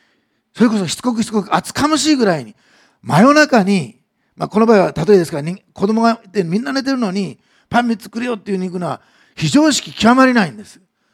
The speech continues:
これをもしやってごらんなさい。えらいことになります。でも、神様にはそうしてやりなさいよ。厚かましいぐらい、もっと大胆に厚かましいぐらい求めなさいよ。願いなさいよって言ったのがここなんですよ。で、求めなさいなんです。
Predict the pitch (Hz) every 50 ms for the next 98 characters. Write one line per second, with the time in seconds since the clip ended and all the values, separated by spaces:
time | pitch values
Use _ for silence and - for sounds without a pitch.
0 | _ _ _ _ _ _ _ _ _ - - 208 240 233 240 269 226 208 202 202
1 | - 233 208 214 214 208 208 202 156 185 160 143 190 - - - 233 269 247 240
2 | 170 151 135 117 117 98 95 98 95 - - _ _ _ _ _ _ _ _ _
3 | _ _ _ _ _ _ _ _ _ _ _ _ _ _ _ _ _ - 135 240
4 | 254 262 254 202 156 127 - _ _ _ _ - - 294 320 330 262 - 277 247
5 | 240 240 240 220 202 - - 240 262 277 247 - 262 262 262 254 262 247 247 262
6 | 233 208 220 226 - _ _ _ _ _ _ _ _ _ - 165 190 - - -
7 | 269 294 302 285 277 302 302 285 262 240 226 214 185 147 - _ - 151 220 -
8 | - - 302 220 277 285 262 254 302 285 277 269 254 247 - - 262 277 285 269
9 | 240 285 277 277 254 240 226 220 208 233 226 233 233 220 208 226 220 202 202 214
10 | - _ _ _ _ _ _ _ _ _ _ - 151 196 233 277 302 302 302 285
11 | 254 269 262 277 294 294 294 - 302 247 - 285 285 285 285 294 277 233 - -
12 | _ _ - - 165 180 185 160 135 117 110 101 - - - _ _ _ _ _
13 | _ _ _ _ - 311 302 269 262 - 240 214 220 208 202 180 156 175 160 135
14 | 104 - - _ _ _ _